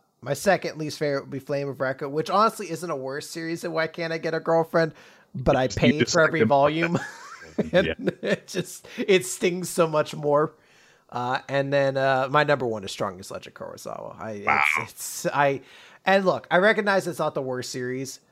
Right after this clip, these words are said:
Speaker 1: but that's the kind of shit I want nowhere in my life at this point. Like, I can't, I stopped watching BoJack for a reason. <laughs> But I was like, "Hey, <laughs> he has a kid now, right? He certainly gets better." Like, "No, I think it gets a little bit worse." <laughs> How is that possible?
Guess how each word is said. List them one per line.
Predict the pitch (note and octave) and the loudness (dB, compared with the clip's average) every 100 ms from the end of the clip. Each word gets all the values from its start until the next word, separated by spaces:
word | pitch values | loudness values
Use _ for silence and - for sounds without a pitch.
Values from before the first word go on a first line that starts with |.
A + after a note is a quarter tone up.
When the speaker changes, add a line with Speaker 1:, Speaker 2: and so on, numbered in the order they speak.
| _ _ - | _ _ -4
Speaker 1:
but | C#3+ | 2
that's | E3+ F3 | 4 2
the | - | 0
kind | F3 C3+ | 0 0
of | |
shit | - C3+ | -2 -4
I | A#2+ | -4
want | A#2+ G#2+ G#2+ | -4 -8 -8
nowhere | A2 G#2+ G2+ F#2+ | -10 -10 -10 -12
in | F#2 | -14
my | F2 | -16
life | E2 D#2+ | -16 -16
at | E2 | -18
this | E2+ - | -20 -18
point. | - D#2+ F#2 _ _ | -16 -16 -16 _ _
Like, | A#2 | -10
I | A2+ | -8
can't, | - C#3+ A#2 A2 _ _ _ - | -6 -6 -8 -14 _ _ _ -2
I | |
stopped | D#3+ B3 G3 | 4 4 4
watching | F3 F3 E3+ D3 | 4 2 2 -4
BoJack | C3 A#2+ B2 G#2+ - | -4 -4 -6 -8 -8
for | A2 | -10
a | G2 | -12
reason. | G#2 A#2 D3 D3 - - _ _ | -14 -12 -10 -10 -12 -18 _ _
<laughs> | C3 - - - - - - _ _ - - - | -2 -2 -6 -12 -12 -16 -20 _ _ -20 -20 -2
But | E3+ | 4
I | E3+ | 6
was | F3 | 6
like, | F3+ F#3 | 4 4
"Hey, | - C#4+ G3+ E3 G#3 - - | 4 4 6 4 2 -6 -18
<laughs> | - - C#4+ | -16 -12 0
he | F#4+ | 4
has | D#4 D4 | 6 4
a | F#3+ | -6
kid | - G#4+ B3 | -6 -6 -2
now, | C#3 B2+ | 0 2
right? | D#3 A#3+ | 2 2
He | G#3+ | 0
certainly | F3+ C4 G#3+ | -6 -6 -6
gets | D3+ C3+ G#2+ | -4 -6 -6
better." | C3 C3 | -6 0
Like, | D3+ C#3+ - - | 0 0 -10 -6
"No, | E3 F#3+ | 4 6
I | G3+ | 6
think | F4 G4 | 2 0
it | |
gets | F#4+ - | 0 0
a | A#3 | 2
little | A3+ G3 | 2 2
bit | D#3+ | 0
worse." | D3 F#3+ D#3+ - - | 0 0 0 -6 0
<laughs> | |
How | C4 D#4 | 4 4
is | D4+ | 4
that | G#3+ | 2
possible? | - F3+ F#3 E3+ B2 C3+ - | 4 2 2 -6 -6 -6 -6